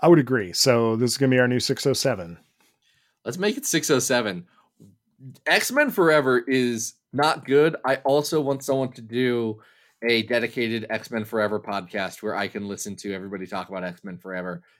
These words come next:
Speaker 2: an insane comic book.
Speaker 1: <laughs>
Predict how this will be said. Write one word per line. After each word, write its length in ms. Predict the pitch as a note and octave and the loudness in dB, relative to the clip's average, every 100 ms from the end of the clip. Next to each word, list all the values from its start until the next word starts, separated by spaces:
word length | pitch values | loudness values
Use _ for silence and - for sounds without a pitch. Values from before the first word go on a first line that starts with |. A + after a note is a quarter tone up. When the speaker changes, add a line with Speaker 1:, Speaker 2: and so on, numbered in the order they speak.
| _ | _
Speaker 2:
an 100 | G2+ | -8
insane 840 | G#2 G2 - - - G2 F#2+ F2+ F2 | -6 -6 -8 -6 -2 -2 -2 -4 -8
comic 360 | F#2+ E2+ D#2+ - | -10 -10 -10 -14
book. 220 | D2 - _ _ _ _ | -20 -20 _ _ _ _
Speaker 1:
<laughs> 600 | C3 - - E3+ - C#4 | -8 -6 0 -2 2 -2